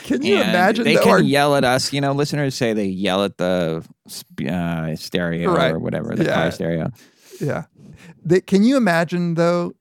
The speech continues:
Speaker 1: if s-, if the transcripts of everything we said o-, on Very Bad Wizards
Speaker 2: Yeah.
Speaker 1: became the, the sort of, like, the engine for, uh, an A I that mimics us,
Speaker 2: Yeah.
Speaker 1: and our daughters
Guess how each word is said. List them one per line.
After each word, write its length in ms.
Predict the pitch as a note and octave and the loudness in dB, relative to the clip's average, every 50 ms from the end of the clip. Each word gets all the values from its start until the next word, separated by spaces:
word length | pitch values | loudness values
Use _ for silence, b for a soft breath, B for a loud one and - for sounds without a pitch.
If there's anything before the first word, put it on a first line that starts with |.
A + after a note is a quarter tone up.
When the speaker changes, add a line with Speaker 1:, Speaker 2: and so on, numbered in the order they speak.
| _ - | _ -2
Speaker 1:
if 360 | D3+ C#3+ C#3 - - - _ _ _ _ _ _ | 0 0 -2 -4 -10 -20 _ _ _ _ _ _
s-, 240 | - - - - - _ - | -18 -16 -16 -18 -18 _ -4
if 160 | D3+ D3 - - C#3+ | -4 -4 -4 -4 -6
the 100 | C#3+ C#3+ | -6 -4
transcripts 720 | - - F3+ F#3 G3+ G#3 F#3 - - F3 E3 D#3 - - | -4 -2 0 0 0 0 -2 -2 -2 -4 -4 -4 -4 -8
of 160 | C#3+ C3+ B2+ | -8 -6 -6
everything 500 | C#3+ D3+ D3 C#3+ D#3 D3+ - D3 C#3 C3 | -4 -6 -2 -2 -2 -2 0 -2 -4 -2
we 140 | B2 B2 B2 | -4 -6 -8
said 300 | - - - C#3 - - _ _ _ _ - | -6 -6 -6 -6 -6 -10 _ _ _ _ -10
o-, 60 | F3 E3+ | -10 -10
on 380 | - - E3 D#3 A#2 A#2+ - | -8 -8 -8 -6 -6 -6 -4
Very 180 | - B2+ B2 B2 | -2 -2 -2 -2
Bad 180 | B2+ B2 - - | -4 -6 -6 -6
Wizards 540 | A#2 C3+ C3+ F3 - - - - - - _ b b b b b b b | -6 -8 -8 -8 -12 -14 -16 -18 -20 -20 _ b b b b b b b
Speaker 2:
Yeah. 120 | - - | -4 -4
Speaker 1:
became 640 | - - D3 - - E3 F3 F3 F#3 F3+ E3+ D#3+ C#3 | -2 -2 -4 -2 0 2 4 4 4 4 4 2 2
the, 260 | C#3+ C3+ B2+ A#2+ - _ - - | 0 -2 -2 -4 -8 _ -16 -8
the 260 | B2+ C3+ B2+ B2+ B2 | -4 -4 -4 -4 -4
sort 220 | - - - B2 | -6 -6 -6 -6
of, 100 | A#2+ A#2 - | -6 -6 -8
like, 200 | B2 A#2+ A#2+ - | -10 -10 -10 -12
the 240 | G#2 A#2 B2 D#3+ - - - _ _ _ - | -16 -12 -10 -10 -10 -10 -12 _ _ _ 0
engine 580 | F3+ G3 G3 F#3 C3+ D3 C#3+ B2+ B2 A#2+ B2 | 4 6 6 6 6 4 2 0 0 -6 -8
for, 640 | - - - C#3+ C3+ C3+ C3 B2+ B2 A#2+ A#2+ - - _ - - - | -10 -8 -6 -4 -2 0 0 0 -2 -4 -6 -10 -14 _ -20 -14 -8
uh, 200 | - C3+ B2 A#2+ - | -4 -4 -4 -4 -4
an 160 | C3+ C3+ C3 | -6 -6 -6
A 220 | A2+ C3 B2+ B2+ | -6 -6 -6 -6
I 200 | B2+ - B2 A#2+ | -6 -6 -6 -8
that 160 | B2 B2+ - F3+ | -8 -8 -8 -8
mimics 360 | D3+ C3 B2+ C3 - - - | -8 -6 -6 -8 -10 -8 -8
us, 340 | - - C#3 C3 - - - _ b b b b b b b | -10 -10 -10 -14 -18 -20 -20 _ b b b b b b b
Speaker 2:
Yeah. 100 | - D#3+ | -4 -2
Speaker 1:
and 100 | D3+ D3 | 0 0
our 120 | C#3 C3+ C#3 | 0 0 -2
daughters 580 | A#2+ B2 E3+ D#3+ D#3+ F3+ F3+ F#3 F3+ F3+ D3 | -2 2 2 4 6 6 6 6 4 2 2